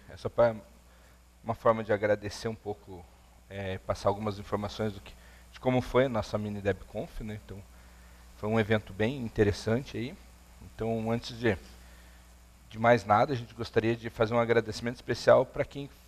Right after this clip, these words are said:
conseguiu fazer isso se tornar realidade, né?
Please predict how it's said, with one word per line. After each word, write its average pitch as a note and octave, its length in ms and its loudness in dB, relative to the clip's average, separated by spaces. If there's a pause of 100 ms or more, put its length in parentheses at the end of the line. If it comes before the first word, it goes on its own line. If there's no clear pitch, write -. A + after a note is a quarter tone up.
(160)
conseguiu C3 560 -10
fazer B2+ 340 -4
isso B2 280 -8
se - 480 -14
tornar A#2+ 380 -6
realidade, A#2+ 720 2
né? F2 100 -16